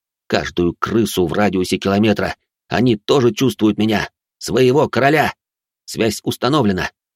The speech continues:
Духи приняли подношение. Они видят ситуацию, видят мой возраст и решают помочь. Время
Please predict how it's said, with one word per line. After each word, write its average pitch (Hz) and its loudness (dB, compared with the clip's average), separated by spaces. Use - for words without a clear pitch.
Духи 90 -2
приняли 107 0
подношение. 90 -2
Они 87 -4
видят 107 -2
ситуацию, 101 -2
видят 131 2
мой 117 2
возраст 117 0
и 127 -2
решают 117 0
помочь. 117 -2
Время 104 -2